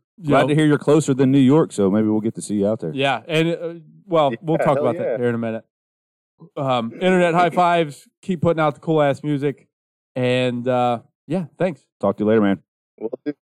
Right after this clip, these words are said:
Speaker 3: thanks so much, man. Thanks for having me on. Appreciate it.
Speaker 2: All right. Well, jack of all trades. Interesting
Speaker 1: Uh,
Speaker 2: guy.
Speaker 1: yes.
Speaker 2: Cool story. Getting all the, the recognition I think they deserve.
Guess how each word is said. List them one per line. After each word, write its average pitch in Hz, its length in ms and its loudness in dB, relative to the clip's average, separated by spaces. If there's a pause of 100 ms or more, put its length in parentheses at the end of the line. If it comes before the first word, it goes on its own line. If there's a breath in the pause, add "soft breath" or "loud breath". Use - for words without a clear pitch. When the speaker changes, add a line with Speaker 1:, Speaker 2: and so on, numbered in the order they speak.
Speaker 3:
thanks 127 180 -6
so 131 100 -4
much, 113 220 -4
man. 95 140 -10
Thanks 117 220 -8
for 110 120 -6
having 107 180 -6
me 101 100 -16
on. 95 240 -12 (220)
Appreciate 95 340 -12
it. 90 100 -14 (340)
Speaker 2:
All 90 100 -2
right. 143 280 0 (140)
Well, 131 340 -4 (240)
jack 117 260 -4
of 117 80 -6
all 120 140 0
trades. 117 640 -4 (1200)
Interesting 104 560 -4
Speaker 1:
Uh, 92 300 0
Speaker 2:
guy. 87 60 -8
Speaker 1:
yes. 139 520 -10
Speaker 2:
Cool 110 220 -2
story. 98 420 0
Getting 107 280 -4
all 104 200 0
the, 95 360 -2
the 95 100 -8
recognition 95 500 -4
I 92 120 -4
think 92 240 -8
they 95 100 -6
deserve. 90 420 -6